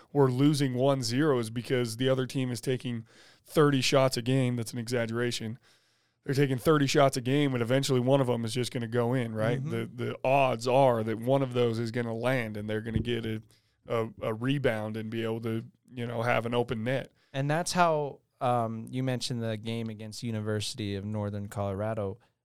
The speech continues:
Speaker 2: I believe that's how, I think two of their goals went in were off
Speaker 1: Yeah.
Speaker 2: a missed shot and then a
Speaker 1: Just
Speaker 2: rebound.
Speaker 1: rebounds, right?
Speaker 2: So
Speaker 1: And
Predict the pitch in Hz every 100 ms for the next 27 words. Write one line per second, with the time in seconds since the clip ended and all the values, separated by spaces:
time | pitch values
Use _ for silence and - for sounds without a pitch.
0 | _ - 113 120 120 147 139 135 139 113
1 | 104 - 151 - - 135 123 107 98 110
2 | 110 107 101 107 104 98 107 113 135 131
3 | 113 113 127 127 - 117 120 113 110 107
4 | 101 113 123 - 90 95 131 160 170 110
5 | 123 - - 117 131 139